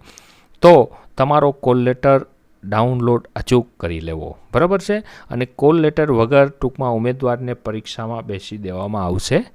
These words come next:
નહીં. કોઈ પણ, અ, ગ્રુપ એ અને ગ્રુપ બીની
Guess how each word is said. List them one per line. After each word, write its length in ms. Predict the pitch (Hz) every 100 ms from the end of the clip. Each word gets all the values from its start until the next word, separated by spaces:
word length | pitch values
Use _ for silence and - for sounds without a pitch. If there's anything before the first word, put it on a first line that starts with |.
| _ -
નહીં. 260 | 95 85 - - - - -
કોઈ 160 | 160
પણ, 440 | 170 - 175 175 190 - - - -
અ, 220 | 156 147
ગ્રુપ 380 | 139 147 160 151
એ 80 | 151
અને 200 | 156 139
ગ્રુપ 280 | 135 143
બીની 520 | 143 139 139 147 151